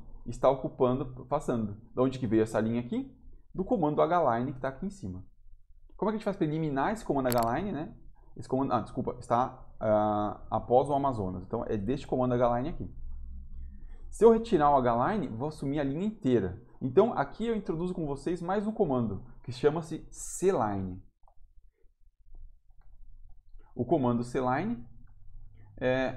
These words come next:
por incrível que pareça, o Overleaf não tem ele, mas você coloca aqui de quanta, a qual coluna você quer que tenha a linha. Então, se você colocar aqui da linha, da coluna dois até a coluna cinco, vai ter um traço apenas da coluna dois até a coluna cinco,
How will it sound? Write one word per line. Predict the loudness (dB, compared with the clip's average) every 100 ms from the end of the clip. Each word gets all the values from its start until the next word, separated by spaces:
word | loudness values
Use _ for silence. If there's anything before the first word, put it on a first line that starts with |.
| -8 -10
por | -8
incrível | -6 -4 -4
que | 0
pareça, | 2 4 2 0 -4
o | -2 -4 -4 -8 -4
Overleaf | 0 2 0 0
não | -2 0
tem | 0 0 2
ele, | 0 -2 -8 -12 -16 -18 -20 -18 0
mas | 2 2
você | 0 -2 -2
coloca | 0 4 4 2
aqui | -2 -4 -4 -10 -12 -10 -6
de | -6
quanta, | -6 2 4 4 2 2
a | 2 -2
qual | 6 8 8
coluna | 6 4 4 0
você | -2 0
quer | 0
que | 0
tenha | -2 -2
a |
linha. | -2 0 0 0 -2 -2
Então, | -2
se | -2
você | -2
colocar | 0 0 0
aqui | 0 4
da | 4
linha, | 4 2 -2 -4 -2 0 -2 -2
da | -4
coluna | 0 2 4 2
dois | 2 2 2 -2 -10 -18 -18 -6
até | -4 0 2
a | 0
coluna | -2 -6 -4
cinco, | -4 -4 -4 -4 -14 -14 -14 -14 -4
vai | -2
ter | 2
um | 2 4
traço | 4 4 2
apenas | -2 -4 -4
da | -4
coluna | -4 -4 -2
dois | 0 0
até | 0 -6
a |
coluna | -6 -6 -6
cinco, | -6 -8 -8